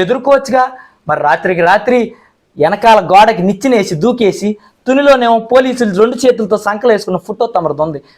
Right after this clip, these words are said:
పెట్టమంటే నేను మీకు WhatsApp పెడతాను, నెంబర్ ఉంది మీరు నా దగ్గర, పెట్టమంటే మీకు పెడతాను, ఒకసారి చూడండి. మరి పారిపోయింది తమరు కాదా? దాన్ని భయం అంటారా, ఏమంటారా, తమరే చెప్పాలి. అలాగే కోర్టులకు వెళ్ళిపోతున్నాడు పెద్దానికి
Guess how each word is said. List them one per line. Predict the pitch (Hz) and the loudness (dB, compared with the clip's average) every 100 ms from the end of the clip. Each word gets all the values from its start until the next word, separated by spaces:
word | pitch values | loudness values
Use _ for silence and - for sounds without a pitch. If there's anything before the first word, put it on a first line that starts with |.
| _ | _
పెట్టమంటే | 135 143 151 156 269 | -6 -6 -6 -2 -2
నేను | 226 | -2
మీకు | 160 151 | -2 -2
WhatsApp | 160 185 - | 0 -4 -4
పెడతాను, | 131 135 131 | -6 -6 -4
నెంబర్ | 139 139 | -4 -6
ఉంది | 120 117 | -6 -10
మీరు | 107 104 | -12 -14
నా | 101 | -18
దగ్గర, | 101 _ _ _ _ _ _ - | -20 _ _ _ _ _ _ -8
పెట్టమంటే | 131 127 127 262 | -6 -6 -4 -2
మీకు | 196 156 | -2 -2
పెడతాను, | - 135 - _ _ _ _ _ | -4 -6 -10 _ _ _ _ _
ఒకసారి | 147 139 156 | -4 -2 -4
చూడండి. | 151 131 _ _ 123 | -4 -8 _ _ -8
మరి | 123 127 | -6 -2
పారిపోయింది | 120 131 151 156 147 | -2 -2 -4 -4 -4
తమరు | 135 151 147 | -4 -2 -2
కాదా? | 139 220 - 139 | 0 -2 -6 -8
దాన్ని | 147 131 117 | -6 -6 -2
భయం | 135 190 | 0 0
అంటారా, | 196 220 285 254 | 0 0 0 0
ఏమంటారా, | 220 214 214 262 269 | -2 -2 -2 -2 -2
తమరే | 165 151 - | -2 -4 -6
చెప్పాలి. | - 104 - _ _ _ _ _ - | -12 -14 -14 _ _ _ _ _ 0
అలాగే | 214 226 226 226 - - - | 2 2 0 -2 -12 -10 2
కోర్టులకు | 285 294 302 277 | 2 2 0 0
వెళ్ళిపోతున్నాడు | 269 262 262 254 220 | 4 4 4 0 0
పెద్దానికి | 240 269 262 240 | 0 2 0 0